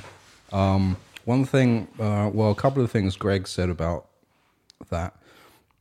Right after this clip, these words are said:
Um, I don't know if he was talking about the album in general for this comment, but music, uh, the project in general, the Still Corners thing. He said, "I'll never be satisfied with any of it.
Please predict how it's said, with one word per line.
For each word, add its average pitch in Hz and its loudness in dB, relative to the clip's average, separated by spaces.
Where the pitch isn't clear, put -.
Um, 87 -2
I 117 0
don't 135 2
know 135 4
if 117 0
he 120 6
was 104 2
talking 110 2
about 92 0
the 90 0
album 90 0
in 80 -6
general 92 -4
for - -10
this 95 -8
comment, 90 -4
but 85 -6
music, 92 -4
uh, 95 -6
the 98 -4
project - -2
in 87 -4
general, 87 -4
the - -12
Still - -4
Corners 92 -4
thing. 101 -6
He 104 0
said, 98 2
"I'll 92 2
never 92 2
be 90 -2
satisfied 101 -4
with 117 -2
any 127 0
of 135 -2
it. 147 -2